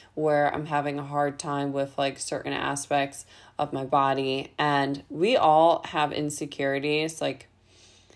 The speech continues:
everyone does. <laughs> It doesn't matter, like, who you think is, like, a ten out of ten, like, the hottest person ever, like,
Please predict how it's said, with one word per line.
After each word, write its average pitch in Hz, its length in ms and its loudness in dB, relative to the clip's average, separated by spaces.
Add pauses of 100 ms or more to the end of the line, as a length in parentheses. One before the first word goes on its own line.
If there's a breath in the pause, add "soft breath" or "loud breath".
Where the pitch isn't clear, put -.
(680 soft breath)
everyone 151 380 2
does. - 320 -6
<laughs> - 20 -4
It 214 380 4
doesn't 185 320 4
matter, 170 360 4
like, 151 340 0
who 170 160 2
you 170 300 6
think 151 340 -2
is, 151 260 -2
like, 139 300 0 (360)
a 156 40 -6
ten 165 340 -2
out 156 180 2
of 151 60 -4
ten, 147 340 -4
like, 139 280 -4 (400 loud breath)
the 175 100 2
hottest 156 500 -4
person 147 440 -4
ever, 147 420 -2
like, 139 260 -4